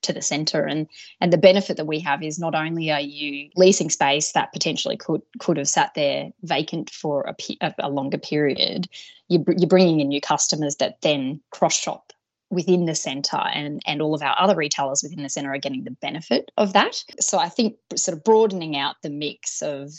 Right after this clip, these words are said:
those uses to optimise what we consider to be our secondary retail space is, is really bringing online a diversity of income through those altern-, alternate uses, and then we're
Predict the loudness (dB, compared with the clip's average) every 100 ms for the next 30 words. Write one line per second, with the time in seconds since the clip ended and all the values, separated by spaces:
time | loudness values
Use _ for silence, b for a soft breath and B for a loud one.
0 | -20 -8 -4 -4 -4 -2 -2 -2 -4 -4
1 | -6 -6 -6 -8 -6 -6 -8 -2 -2 0
2 | -4 -2 -2 -2 -2 -2 -2 0 2 2
3 | 0 -4 -2 -2 -2 -4 -2 -2 -2 0
4 | 0 0 -2 -4 -4 -2 -4 0 4 6
5 | 6 2 -2 -2 -2 -2 -4 -2 0 0
6 | -2 -2 0 0 0 -2 -4 -4 -6 -4
7 | -4 -2 2 6 6 6 4 2 -2 -2
8 | -6 -4 -4 -4 -2 -2 0 -2 -4 -6
9 | -6 -4 -2 -2